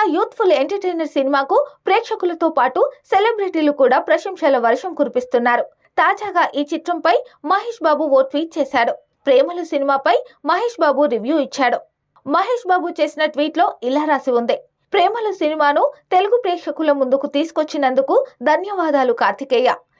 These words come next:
ఈ సినిమాను నేను చాలా బాగా ఎంజాయ్ చేశాను. చివరిసారిగా ఓ సినిమా చూస్తూ ఇంతలా నవ్వుకున్నానో అసలు గుర్తులేదు.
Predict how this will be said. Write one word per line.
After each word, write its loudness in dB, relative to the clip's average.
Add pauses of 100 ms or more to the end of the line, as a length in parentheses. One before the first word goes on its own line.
(180)
ఈ -2
సినిమాను -2
నేను 2
చాలా 2
బాగా 2
ఎంజాయ్ -4
చేశాను. 0 (380)
చివరిసారిగా 2
ఓ 2
సినిమా -4
చూస్తూ 2 (200)
ఇంతలా 2
నవ్వుకున్నానో 0
అసలు -2
గుర్తులేదు. 0